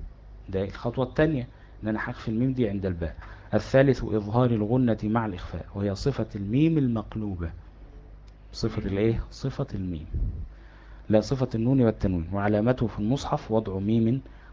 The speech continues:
قائمة هكذا، ميم، ميم رقعة يعني، فوق النون أو التنوين للدلالة عليه. وليحترز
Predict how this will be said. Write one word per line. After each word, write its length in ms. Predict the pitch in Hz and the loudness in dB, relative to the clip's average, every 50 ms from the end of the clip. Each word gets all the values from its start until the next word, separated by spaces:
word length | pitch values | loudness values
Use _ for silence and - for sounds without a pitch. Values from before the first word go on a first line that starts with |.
| - - | -18 -4
قائمة 420 | - - 101 107 107 123 139 156 156 | 4 6 6 6 8 6 8 8 8
هكذا، 640 | 151 - - - 101 98 - - 95 82 - - - - - - - - - - - - - - - | 8 6 6 6 4 4 2 0 -2 2 2 2 2 2 0 -2 -2 -2 -2 -2 -2 -4 -6 -4 2
ميم، 280 | 104 110 110 107 107 104 - | 4 4 6 4 4 2 2
ميم 220 | 110 113 107 104 | 2 2 2 4
رقعة 340 | 101 107 107 - - 90 85 | 4 2 2 2 -4 -4 -2
يعني، 260 | 85 80 78 78 80 - - - - - - - - - - - | -2 -2 -4 -6 -10 -12 -16 -18 -18 -18 -18 -18 -18 -18 -16 4
فوق 280 | - 127 131 123 - | 6 6 6 8 4
النون 300 | 123 117 123 135 151 151 | 2 4 6 6 6 6
أو 120 | 131 120 113 | 6 4 4
التنوين 340 | 104 - 110 107 117 135 | 2 2 2 2 4 6
للدلالة 760 | 135 127 107 95 101 98 104 113 117 110 104 101 - 117 123 127 - - - - - - | 6 4 4 2 2 4 4 6 6 4 4 4 4 2 2 2 0 -8 -18 -18 -14 0
عليه. 280 | - 107 104 95 87 78 - - - - - - - - - - | 4 4 6 6 6 2 2 -2 0 0 -2 -2 -4 -12 -4 6
وليحترز 760 | - 120 123 127 120 - - - - 147 147 135 113 98 87 | 8 8 8 8 4 2 0 8 10 10 10 12 8 6 4